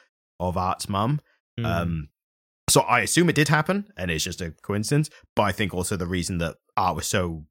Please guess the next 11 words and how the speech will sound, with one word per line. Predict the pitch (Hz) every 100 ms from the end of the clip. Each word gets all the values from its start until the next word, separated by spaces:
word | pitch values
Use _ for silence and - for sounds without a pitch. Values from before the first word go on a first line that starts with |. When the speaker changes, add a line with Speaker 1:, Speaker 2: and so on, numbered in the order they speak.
| _ _ 104 92 135
Speaker 1:
why | 139 147
he | 117
included | 92 - 196 160 80
it | 73
in |
the | 80
story | - 85
is | 82
'cause, | - 95 - _ _
you | 120
know, | 80